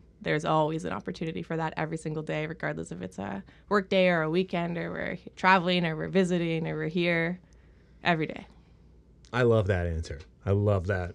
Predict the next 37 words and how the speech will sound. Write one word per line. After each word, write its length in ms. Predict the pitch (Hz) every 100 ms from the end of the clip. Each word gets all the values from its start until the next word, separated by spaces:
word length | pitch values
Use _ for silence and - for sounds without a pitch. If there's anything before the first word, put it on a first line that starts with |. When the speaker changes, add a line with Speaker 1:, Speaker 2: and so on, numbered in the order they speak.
| -
Speaker 1:
Nice. 400 | 165 135 104 104 104
Speaker 2:
That, 180 | 101 -
that 100 | -
I 80 | 113
do. 340 | 110 123 107 85
Speaker 1:
<laughs> 60 | 90
Speaker 2:
I 120 | 104
love 360 | 107 110 113
that 200 | 107 107
answer. 340 | 113 113 - 101
To 140 | -
me, 120 | 151
that's 260 | 143 143 -
like 240 | 151 131 160
you're, 420 | 135 123 120 120
you're 260 | 123 123
telling 420 | 110 131 117 117 113
me 120 | 110
that 100 | 107
you, 360 | 101 107 104 101
you 260 | 113 101 101
love 260 | 98 90
growing. 420 | 90 92 92 82 78
You 140 | 90
love, 220 | 95 90
like, 240 | 92 87 -
problem 300 | 104 101 98
Speaker 1:
Yeah, 120 | - 95
Speaker 2:
solving, 240 | 98 95
like 160 | 95 -
you 60 |
Speaker 1:
I 60 | 156
Speaker 2:
said, 200 | 98 95
Speaker 1:
do. 60 | 92
Speaker 2:
and, 100 | 98
Speaker 1:
I 40 |
Speaker 2:
and, 260 | 85 82